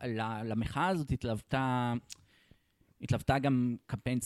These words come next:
התלווה קמפיין ציבורי מאוד מאוד גדול ומאוד מאוד משמעותי, ש-, ש-, שהתנגד ל-, ל-, למהפכה המשפטית הזאת.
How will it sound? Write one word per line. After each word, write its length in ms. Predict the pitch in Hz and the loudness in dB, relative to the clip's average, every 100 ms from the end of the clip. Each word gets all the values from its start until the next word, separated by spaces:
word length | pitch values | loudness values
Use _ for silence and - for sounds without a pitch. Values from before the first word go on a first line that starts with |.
| - | -4
התלווה 340 | - 123 110 131 | -2 0 2 2
קמפיין 320 | 110 101 120 | 2 2 2
ציבורי 340 | 113 107 104 | 0 0 0
מאוד 260 | 104 95 104 | 0 2 2
מאוד 240 | 101 95 | 2 0
גדול 360 | 95 87 95 87 | -2 0 0 0
ומאוד 200 | 90 92 | -2 -2
מאוד 120 | 98 | -4
משמעותי, 640 | 98 95 127 135 170 233 202 | -4 -4 0 -2 0 -2 0
ש-, 140 | - | 0
ש-, 240 | 117 - 117 - | -2 0 0 0
שהתנגד 560 | 120 139 123 123 101 | 0 2 4 4 2
ל-, 100 | 98 92 90 85 78 | 0 -2 -4 -6 -8
ל-, 260 | 73 - | -10 -10
למהפכה 480 | 101 92 87 90 85 | -6 -4 -2 -2 -6
המשפטית 520 | 78 82 - - - | -8 -10 -10 -10 -12
הזאת. 260 | 80 78 - | -12 -12 -14